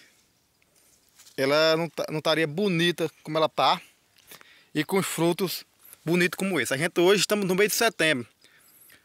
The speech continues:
Hoje é vinte e oito de setembro. Olha como tá essa, essa, essa, essa tomate. Eu vou, no próximo vídeo você vai se inscrever aqui. E no próximo vídeo eu vou mostrar pra vocês como tá usando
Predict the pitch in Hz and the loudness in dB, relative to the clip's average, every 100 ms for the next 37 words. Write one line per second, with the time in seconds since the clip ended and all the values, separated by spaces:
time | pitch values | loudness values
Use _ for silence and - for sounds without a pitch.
0 | _ - 143 190 170 214 233 208 208 220 | _ -6 0 2 2 0 2 2 2 -2
1 | - 233 156 131 110 _ _ _ _ _ | -2 -2 -2 -4 -6 _ _ _ _ _
2 | _ _ - 147 175 202 196 - 151 - | _ _ -4 0 0 0 -4 -2 -2 -2
3 | 139 135 135 - 127 123 123 127 - 117 | -4 -4 -6 -4 -4 -2 -4 -4 -4 -2
4 | 113 117 143 _ _ _ _ _ _ _ | -2 -6 -12 _ _ _ _ _ _ _
5 | _ _ _ _ _ _ - - - - | _ _ _ _ _ _ -20 -20 -16 -12
6 | 135 139 139 110 _ - - _ _ - | -8 -4 -2 -2 _ -20 -20 _ _ -20
7 | - - - - _ _ - 185 185 226 | -20 -20 -20 -20 _ _ 2 2 4 4
8 | 226 202 - 170 190 175 170 156 185 185 | 4 2 0 -2 0 0 0 0 0 0
9 | 190 196 - - 160 160 147 123 139 - | -2 -2 -4 -4 -2 -2 -2 -6 -8 -12
10 | _ _ _ _ _ _ _ - - - | _ _ _ _ _ _ _ -20 -20 -6
11 | 165 190 226 180 165 202 196 202 202 196 | -2 2 2 2 -2 -2 0 0 0 -2
12 | 190 165 190 185 - 202 196 - 202 180 | -2 -2 0 0 -2 -6 -4 0 2 2
13 | 135 156 160 175 | 0 -2 -2 -4